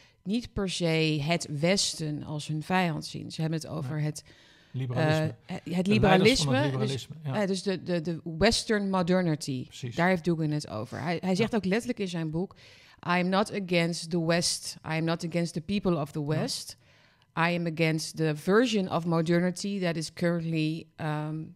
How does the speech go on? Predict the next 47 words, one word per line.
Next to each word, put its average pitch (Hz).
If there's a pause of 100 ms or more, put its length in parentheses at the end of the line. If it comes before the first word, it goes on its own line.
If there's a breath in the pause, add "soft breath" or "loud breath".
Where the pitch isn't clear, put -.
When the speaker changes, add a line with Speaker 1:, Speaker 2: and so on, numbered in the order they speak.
(220)
Speaker 2:
Exact. -
Speaker 1:
ja. 165 (120)
Speaker 2:
En 131
Poetin, 165
eh, - (120)
één 185
op 156
één, 165 (460)
in 160 (100)
een 165
van 143
zijn 180
Speaker 1:
Ja. 143
Speaker 2:
allerlaatste, 151
Speaker 1:
Ja. 160
Speaker 2:
eh, 160 (100)
alinea's 147
van 131
zijn 117
speech, 160 (200 soft breath)
zegt -
hij, 147 (460)
brengt 156
Speaker 1:
Ja. 151
Speaker 2:
hij 151
dit 135
één 156
op -
één 127
terug 160
Speaker 1:
Ja. - (320 loud breath)
Speaker 2:
van 123
de 147
mensen 135
in 123
West-Europa. 127
Ik 139
ben 117
geen 120
vijand 120
van 117
Speaker 1:
Nee. 107
Speaker 2:
West-Europa, 123
ik 120
ben 117
Speaker 1:
Nee. 151
Speaker 2:
vijand 117